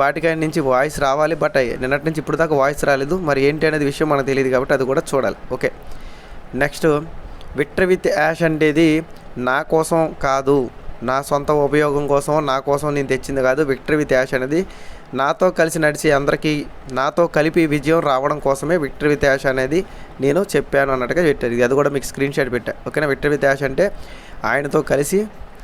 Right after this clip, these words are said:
విజయం సాధించాలనుకునే వాళ్ళ కోసమే Victory with Yash అని పెట్టారు, కానీ Victory with Yash అంటే నేను సక్సెస్ అవ్వడం కాదు అన్నట్టుగా ఆయన చెప్పాడు అన్నమాట. చెప్పాను కదండి, నా దాంట్లో good or bad రెండు కూడా సమానంగా చెప్తాను. ఓకే, ఆయన చెప్పినే చెప్తున్నాను ఇక్కడ. ఓకే, అలాగే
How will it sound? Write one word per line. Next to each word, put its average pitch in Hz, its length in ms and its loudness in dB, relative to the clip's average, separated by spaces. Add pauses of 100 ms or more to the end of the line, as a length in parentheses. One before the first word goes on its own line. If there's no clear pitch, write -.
(280)
విజయం 147 340 0
సాధించాలనుకునే 143 880 0
వాళ్ళ 131 240 2
కోసమే 143 380 2
Victory 151 280 0
with 143 140 0
Yash 127 200 0
అని 135 120 -6
పెట్టారు, 123 320 -2
కానీ 139 160 0 (100)
Victory 147 240 0
with 135 120 0
Yash 135 180 0
అంటే 151 100 -4 (100)
నేను 143 200 0
సక్సెస్ 131 280 -2
అవ్వడం 135 260 -2
కాదు 127 240 0
అన్నట్టుగా 123 300 -2
ఆయన 147 120 -6
చెప్పాడు 123 240 0
అన్నమాట. 113 160 -6 (640)
చెప్పాను 151 300 0
కదండి, 165 220 0
నా 147 60 2 (140)
దాంట్లో 143 280 0
good 139 180 4
or 147 120 0
bad 143 200 2
రెండు 139 220 2
కూడా 147 200 0
సమానంగా 143 400 0
చెప్తాను. 123 320 -2 (360)
ఓకే, - 140 -2
ఆయన 127 180 0
చెప్పినే 156 300 0
చెప్తున్నాను 135 340 -2
ఇక్కడ. 107 140 -6 (580)
ఓకే, 127 140 0 (200)
అలాగే 165 240 2